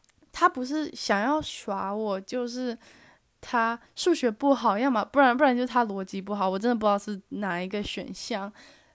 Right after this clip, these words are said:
因为这很明显嘛，就是如果我还有在，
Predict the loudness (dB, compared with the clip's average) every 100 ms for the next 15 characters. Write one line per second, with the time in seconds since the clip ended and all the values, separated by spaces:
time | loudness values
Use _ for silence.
0 | _ _ 0 2 4 2 -2 -10 _ _
1 | _ _ _ _ _ _ -10 -2 0 0
2 | -2 -6 -4 -4 -4 -6 -6 -6 -6 -12
3 | -8 -2 0 4 4 4 0 -2 -2 0
4 | 0 -2 -4 -4 0 2 0